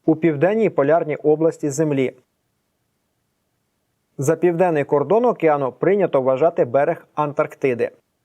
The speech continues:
Північний кордон умовно проходить приблизно по паралелі шістдесят градусів південної широти.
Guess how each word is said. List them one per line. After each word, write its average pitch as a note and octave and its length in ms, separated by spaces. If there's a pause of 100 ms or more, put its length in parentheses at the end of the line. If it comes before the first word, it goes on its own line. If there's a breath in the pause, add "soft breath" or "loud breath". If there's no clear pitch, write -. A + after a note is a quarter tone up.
(1600)
Північний A#3 480
кордон D#3+ 520
умовно F#3 440
проходить F3 520
приблизно E3 500
по E3 200
паралелі D3 560 (100)
шістдесят D3+ 520
градусів E3+ 540 (100)
південної C3+ 560
широти. C3+ 520